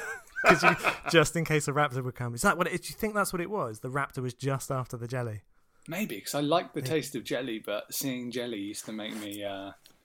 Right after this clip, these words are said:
Speaker 2: used to make me panic, Steve.
Speaker 1: When you're a kid, you're worried about shit like that. Like, I remember being scared of sharks, even though I didn't live within sort of a thousand miles of a shark. You're just worried
Speaker 2: <laughs>
Speaker 1: one's gonna get you one day. Anyway, so,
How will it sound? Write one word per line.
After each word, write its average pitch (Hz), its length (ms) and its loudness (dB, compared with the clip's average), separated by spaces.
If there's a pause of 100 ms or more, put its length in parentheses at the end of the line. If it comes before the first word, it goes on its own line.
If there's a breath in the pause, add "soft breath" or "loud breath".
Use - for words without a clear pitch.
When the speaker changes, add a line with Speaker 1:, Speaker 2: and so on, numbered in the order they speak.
(120)
Speaker 2:
used 139 140 -2
to 170 60 0
make 156 120 2
me 123 60 -4
panic, 139 380 0
Steve. 123 280 -2 (340 loud breath)
Speaker 1:
When 139 100 -2
you're 135 120 0
a - 40 -4
kid, 131 220 -2
you're 120 100 -2
worried 117 300 -2
about 110 260 -6 (160)
shit 104 220 -6
like 104 120 -8
that. 101 220 -10
Like, 110 160 -8
I 127 80 2
remember 120 240 -2
being 113 200 -4
scared 120 320 -6
of 107 60 -10
sharks, - 540 -6
even 117 220 -6
though 113 160 -6
I 113 180 -6 (540)
didn't 110 260 -4
live 107 300 -10 (680)
within 113 300 -2
sort 117 220 -6
of 113 60 -8
a - 20 -14
thousand 110 340 -6
miles 113 240 -6
of 104 80 -10
a 107 40 -8
shark. 104 340 -8 (1120 loud breath)
You're 131 120 -2
just 143 180 0
worried 131 440 2
Speaker 2:
<laughs> - 0 -
Speaker 1:
one's 123 260 -2
gonna 131 200 -4
get 135 260 0
you 120 80 -6
one 110 140 -6
day. 107 240 -10 (680 soft breath)
Anyway, 127 200 2
so, 123 320 4